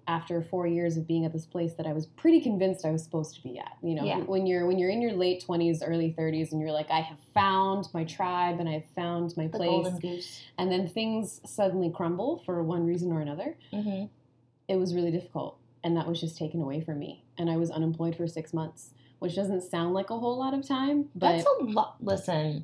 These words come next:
Speaker 1: Yeah.
Speaker 2: A week is a <laughs> lot. I just went through this. It's been a, it was a long time.
Speaker 1: Six months, and, like, I had a pension, and I had, um, I guess as part of being let go, they set us up with a career counselor, which was
Speaker 2: Mm.
Speaker 1: fine.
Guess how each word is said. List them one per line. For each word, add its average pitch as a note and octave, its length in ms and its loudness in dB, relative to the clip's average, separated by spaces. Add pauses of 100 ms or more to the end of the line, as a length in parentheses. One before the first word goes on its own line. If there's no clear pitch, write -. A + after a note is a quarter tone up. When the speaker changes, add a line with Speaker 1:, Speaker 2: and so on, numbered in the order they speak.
Speaker 1:
Yeah. F3 360 0 (500)
Speaker 2:
A G3+ 80 0
week F3 480 0
is G#3 160 6
a - 60 6
<laughs> - 180 10
lot. - 480 8 (480)
I A#3+ 300 2
just G#3+ 280 2
went G3+ 160 4
through G3 120 -2
this. E3+ 280 -2
It's G#3 220 2
been G3 180 4
a, F#3 160 2
it G3 100 0
was F#3+ 200 0
a E3+ 40 2
long C#3 380 2
time. - 440 -6 (400)
Speaker 1:
Six C4+ 200 0
months, A3+ 300 2 (100)
and, G3 380 2
like, F3 320 2
I F#3 80 0
had A3 280 2
a B3+ 40 -6
pension, F3+ 560 -2
and D#3+ 100 2
I D#3+ 160 -2
had, F#3+ 500 0 (520)
um, D#3+ 540 0 (180)
I E3+ 80 -2
guess F#3 240 0
as E3+ 140 -2
part A#3+ 280 4
of B3+ 100 0
being G#3+ 220 -2
let E3+ 220 0
go, E3+ 320 2
they D#3+ 120 2
set F3 220 0
us F3 160 -2
up E3+ 140 -4
with E3 120 -4
a C3+ 60 -14
career A#3+ 400 -2
counselor, G#3 640 -2
which F3 140 -4
was G#3 220 -2
Speaker 2:
Mm. G3 40 -6
Speaker 1:
fine. F#3 460 -2